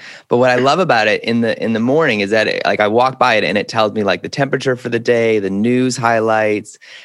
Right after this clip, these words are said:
I can see the camera that's downstairs. A-, a-, and then again, our kids have figured out to ask for Daniel Tiger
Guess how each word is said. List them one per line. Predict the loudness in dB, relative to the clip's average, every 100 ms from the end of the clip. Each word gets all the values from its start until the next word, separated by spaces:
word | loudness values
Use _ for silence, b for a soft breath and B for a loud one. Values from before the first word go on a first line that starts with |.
| B -4
I | -4
can | -4
see | -6 -6
the | -4
camera | -2 0 2
that's | 0 0
downstairs. | -2 -2 -2 -2 0 -2 -6 B B B -2
A-, |
a-, | 0 0 -2 -2
and | 0 2
then | 2
again, | 2 0
our | -2
kids | -4 -4 -4
have | -4
figured | -2 0
out | 0 0
to | -4
ask | -2 -4 -4
for | -4 -2
Daniel | 0 -2 -2
Tiger | -8 -8 -6 -6 -8